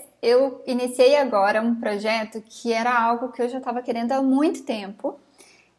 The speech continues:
que é trazer vocês, ouvintes, pra cá, pra gente conversar, pra gente ter um bate-papo.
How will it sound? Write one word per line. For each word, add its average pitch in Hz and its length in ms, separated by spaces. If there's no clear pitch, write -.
que - 140
é 269 140
trazer 277 560
vocês, 277 880
ouvintes, 254 920
pra 247 200
cá, - 460
pra 233 180
gente 233 280
conversar, 233 800
pra 254 120
gente 233 220
ter 240 100
um 220 100
bate-papo. 220 920